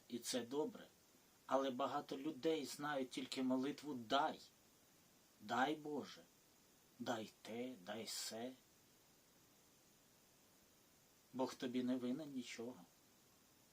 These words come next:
А ти задумайся, а ти винен щось Богові?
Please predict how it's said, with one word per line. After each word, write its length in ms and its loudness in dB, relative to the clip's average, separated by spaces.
А 80 -8
ти 160 4
задумайся, 720 2
а 140 8
ти 400 2
винен 400 2
щось 320 -2
Богові? 360 -6